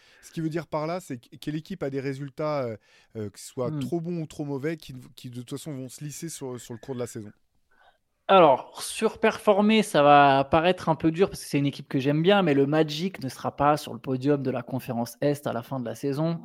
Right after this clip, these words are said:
Speaker 2: Euh, là, il y a une très belle série en cours. C'est une belle équipe, hein. C'est une équipe que moi, personnellement, je voyais aller en play-off cette saison et je pense qu'ils vont aller en play-off cette saison. Euh, j'aime beaucoup Paolo Banchero, j'aime beaucoup Franz Wagner, j'aime beaucoup ce qui se passe à Orlando, mais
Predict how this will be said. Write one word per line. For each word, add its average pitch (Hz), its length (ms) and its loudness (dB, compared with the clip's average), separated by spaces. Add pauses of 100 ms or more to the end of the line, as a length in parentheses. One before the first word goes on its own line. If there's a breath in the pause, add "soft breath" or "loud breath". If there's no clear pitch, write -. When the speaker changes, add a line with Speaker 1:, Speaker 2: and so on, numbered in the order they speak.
Speaker 2:
Euh, 113 320 -8
là, 143 100 0
il 143 60 0
y 135 60 -2
a - 20 -4
une 127 80 -4
très - 220 -6
belle 143 180 -2
série 139 300 -6
en 127 100 0
cours. 214 300 0
C'est - 80 -2
une 147 100 2
belle 202 160 8
équipe, 214 320 2
hein. 196 260 2
C'est - 220 -4
une 147 80 0
équipe 160 340 -4
que 160 120 0 (120)
moi, 208 200 6
personnellement, 180 500 2
je 143 120 0
voyais 170 380 6
aller 196 160 6
en 175 120 4
play-off 165 240 2
cette - 200 -8
saison 190 440 0
et 135 80 -4
je 131 100 -4
pense 220 380 0
qu'ils 165 100 -6
vont 151 140 -2
aller 143 100 0
en 139 120 -2
play-off 139 260 -2
cette - 180 -14
saison. 151 300 -8 (560 soft breath)
Euh, 120 640 -4
j'aime 131 260 0
beaucoup 147 340 -2
Paolo 139 300 6
Banchero, 139 460 -2
j'aime 131 200 -6
beaucoup 170 280 0
Franz 147 260 -6
Wagner, 139 300 -2
j'aime 135 200 -4
beaucoup 180 280 0
ce - 60 -16
qui 180 100 -6
se - 80 -18
passe 151 200 2
à 143 60 4
Orlando, 156 420 4
mais 139 220 0